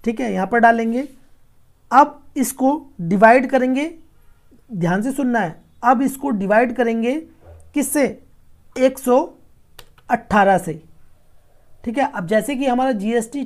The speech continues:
टैक्स के जो रेट हैं वो है अट्ठारह परसेंट, तो यहाँ पर जितने भी परसेंट होगा,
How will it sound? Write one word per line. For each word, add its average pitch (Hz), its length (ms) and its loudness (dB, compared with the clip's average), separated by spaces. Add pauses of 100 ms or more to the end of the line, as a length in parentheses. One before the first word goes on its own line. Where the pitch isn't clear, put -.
(140)
टैक्स - 300 -10
के 262 140 -6
जो 240 120 -2
रेट 226 280 -2
हैं 240 80 -2
वो 220 180 -2
है 262 80 0
अट्ठारह 196 380 -4
परसेंट, 160 400 -10 (1120)
तो 269 40 -4
यहाँ 226 220 4
पर 285 160 -2
जितने 240 500 -4
भी 320 140 2
परसेंट 233 480 -2
होगा, 180 280 -4